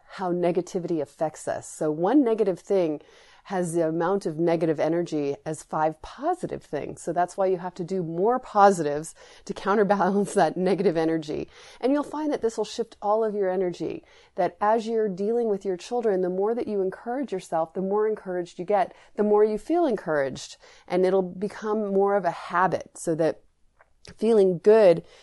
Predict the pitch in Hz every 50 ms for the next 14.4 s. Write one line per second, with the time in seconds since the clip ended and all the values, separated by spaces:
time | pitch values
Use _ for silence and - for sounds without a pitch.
0 | - _ - 170 - 214 185 175 175 - - 165 160 190 165 160 165 165 156 156
1 | 151 - - - 196 196 185 165 147 143 139 147 147 151 165 175 165 160 160 151
2 | 151 - - 165 156 156 156 160 151 147 131 139 139 135 - - - 156 143 139
3 | 139 139 139 139 135 - - - - 147 139 127 113 - - - - - - -
4 | - - - - - - - - - 196 180 180 180 170 214 196 185 170 156 151
5 | 160 190 202 208 - - - 180 196 180 151 - - - - - - 220 226 220
6 | - 226 220 208 - 214 185 180 - 175 175 170 - 170 165 147 120 - - -
7 | 185 185 214 226 - - 247 226 226 - - - 196 190 190 180 170 156 139 135
8 | 156 165 185 190 - - - 247 247 220 220 214 214 - 220 214 185 185 208 208
9 | 208 196 196 190 190 185 180 165 143 - - 147 156 160 165 165 175 202 214 220
10 | 214 170 180 165 151 - - 151 139 - - 156 147 143 139 - 160 156 147 160
11 | 160 156 156 151 151 143 135 131 123 - - - - - - _ _ _ - 208
12 | 269 320 - - 277 254 254 233 202 190 190 214 240 247 254 240 226 214 202 202
13 | 190 185 170 - - 180 160 156 151 - 180 175 - 214 214 208 185 175 175 208
14 | 220 226 233 233 233 220 214